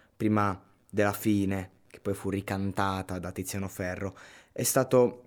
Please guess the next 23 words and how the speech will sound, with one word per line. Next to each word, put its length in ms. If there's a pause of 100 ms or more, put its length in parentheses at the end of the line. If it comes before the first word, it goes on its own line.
compagno 680
di 140
vita 600
di 180
tanti 340
sognatori 560
d'Italia, 640 (280)
come 200
si 120
direbbe 420
in 40
Radio 240
Freccia, 420
il 140
film 180
di 120
Ligabue, 580 (500)
che 120
non 120
si 120
lasciano 340
stare 520 (200)
neanche 800